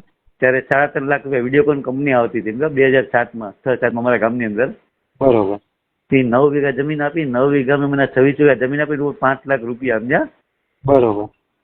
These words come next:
Speaker 1: એમાં ત્રણ લાખ આપી દીધા, બે લાખના દસ્તાવેજ છે બાકી રહ્યા. દશરથભાઈ પટેલ કરીને Videocon કંપનીના એજન્ટ હતા, બરોબર?
Speaker 2: હમ.
Speaker 1: ઈ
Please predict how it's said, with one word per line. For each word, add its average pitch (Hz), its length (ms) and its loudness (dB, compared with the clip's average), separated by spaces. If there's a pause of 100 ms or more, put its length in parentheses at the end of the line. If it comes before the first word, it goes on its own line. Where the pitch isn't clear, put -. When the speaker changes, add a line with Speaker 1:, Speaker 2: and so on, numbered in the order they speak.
Speaker 1:
એમાં 135 160 2
ત્રણ 139 240 -2
લાખ 151 280 -2
આપી 147 180 -4
દીધા, 170 160 0
બે 143 180 0
લાખના 151 240 0
દસ્તાવેજ 139 420 -2
છે 151 80 -2
બાકી 131 320 0
રહ્યા. 139 120 2
દશરથભાઈ 135 520 0
પટેલ 143 320 0
કરીને 147 320 -4
Videocon 139 640 -2
કંપનીના 139 280 -2
એજન્ટ 131 340 0
હતા, 117 180 -4
બરોબર? 160 280 -6 (520)
Speaker 2:
હમ. 123 140 0 (1400)
Speaker 1:
ઈ 147 200 6